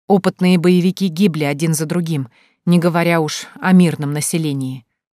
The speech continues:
Кого смогли, эвакуировали в центральной области, но от этого гибнуть меньше людей не стало. Куда уж тут организовывать поисковые группы на серые земли,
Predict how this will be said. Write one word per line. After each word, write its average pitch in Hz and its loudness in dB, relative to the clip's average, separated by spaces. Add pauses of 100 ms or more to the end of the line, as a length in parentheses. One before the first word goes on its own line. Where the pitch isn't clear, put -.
(500)
Кого 190 0
смогли, 196 0
эвакуировали 175 0
в 147 -8
центральной 165 -2
области, 147 -4 (460)
но 190 4
от 185 0
этого 185 0
гибнуть 165 -2
меньше 170 -2
людей 165 -2
не 156 -4
стало. 127 -8 (1200)
Куда 220 2
уж 185 -2
тут 156 -6
организовывать 156 -2
поисковые 160 -2
группы 165 -4
на 147 -4
серые 160 -2
земли, 143 -4